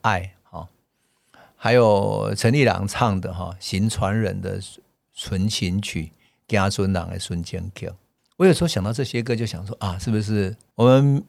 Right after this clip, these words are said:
台湾人的祖先是闽南、福建来的商人、海商，特别是能够航-，航海、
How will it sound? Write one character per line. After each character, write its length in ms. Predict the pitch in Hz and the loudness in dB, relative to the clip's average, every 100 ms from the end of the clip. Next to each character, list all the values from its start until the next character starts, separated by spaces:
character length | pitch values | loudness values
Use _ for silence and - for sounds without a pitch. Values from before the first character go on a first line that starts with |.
| _ | _
台 140 | - 139 | 2 4
湾 160 | 165 | 6
人 100 | 151 | 6
的 80 | 104 | 4
祖 220 | 104 98 | 2 0
先 180 | 92 117 | 2 2
是 120 | 117 | 4
闽 260 | 113 107 92 | 2 2 0
南、 300 | 92 95 104 | -2 -4 -6
福 240 | - 95 | -6 -6
建 280 | 101 131 101 | 0 0 0
来 120 | 92 - | -2 -8
的 100 | - | -8
商 340 | - 92 90 | -6 -4 -6
人、 160 | 98 90 92 98 | -8 -12 -16 -18
海 280 | - - 87 | -10 -8 -8
商， 380 | - 104 95 95 | -6 -6 -6 -6
特 160 | 107 | -10
别 160 | 92 90 | -10 -12
是 160 | - | -10
能 140 | 92 104 | -6 0
够 120 | 117 | 0
航-， 300 | 104 - 90 113 98 | 0 -4 -4 -6 -6
航 260 | 90 95 | -6 -6
海、 240 | 92 90 | -8 -10